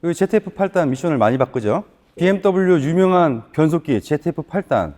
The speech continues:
하이브리드 모델은 오일을 교체가 필요한가 보시면 과거의 제트에프 팔단입니다. 차 그림만 있죠. 플러그가 있습니다.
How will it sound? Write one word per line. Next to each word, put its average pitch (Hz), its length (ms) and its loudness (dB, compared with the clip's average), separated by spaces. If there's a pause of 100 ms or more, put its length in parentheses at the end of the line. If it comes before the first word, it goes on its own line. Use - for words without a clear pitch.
하이브리드 240 680 2
모델은 156 560 0 (100)
오일을 147 320 2
교체가 135 380 -4
필요한가 117 640 -2 (200)
보시면 156 460 -2 (300)
과거의 143 600 2 (520)
제트에프 - 460 -4
팔단입니다. 147 560 -2 (320)
차 - 160 -12
그림만 202 320 -2
있죠. 78 320 -10 (640)
플러그가 147 480 2
있습니다. 78 340 -10